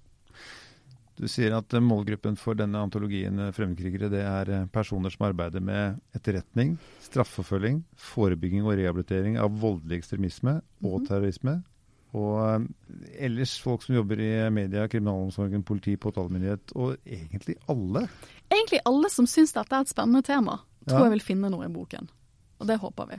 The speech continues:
Speaker 1: Da tenker jeg, kan vi egentlig mene noe om det uten å sette oss ordentlig inn i det? Det er en relativt, eh,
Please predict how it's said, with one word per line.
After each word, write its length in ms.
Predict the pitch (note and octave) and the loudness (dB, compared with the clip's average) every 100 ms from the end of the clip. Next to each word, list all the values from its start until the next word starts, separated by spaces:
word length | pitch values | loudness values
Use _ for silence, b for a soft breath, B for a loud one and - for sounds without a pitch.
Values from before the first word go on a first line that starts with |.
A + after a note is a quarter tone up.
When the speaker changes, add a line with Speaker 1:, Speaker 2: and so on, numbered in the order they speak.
| - | -12
Speaker 1:
Da 80 | C3+ | 0
tenker 220 | D#3+ C3 | 2 2
jeg, 120 | C3 | 2
kan 160 | C3 B2+ | 4 4
vi 80 | C3+ | 4
egentlig 320 | A#2+ G2+ B2 | 2 2 2
mene 560 | C#3 C#3 B2 F#2+ F2+ G#2 | 4 4 4 4 2 2
noe 280 | G#2 F#2+ - | 0 0 -2
om 180 | F2+ F2 | -2 -2
det 280 | G2 A#2 | -2 -4
uten 240 | A#2+ G#2 A2 | -4 -4 -6
å 20 | |
sette 200 | G#2+ G#2 | -6 -6
oss 100 | G2 | -4
ordentlig 380 | G2 F2 G2+ - | -4 -6 -8 -6
inn 100 | F2 | -6
i 80 | F2+ | -4
det? 180 | E3 | -6
Det 100 | E3+ | -4
er 120 | B2+ A2+ | -4 -2
en 60 | |
relativt, 640 | A2+ F#2+ F2 - - - | -2 -2 -4 -6 -10 -8
eh, 720 | F2+ F2+ E2+ - G1+ G1+ G1+ | -6 -4 -4 -4 -6 -8 -8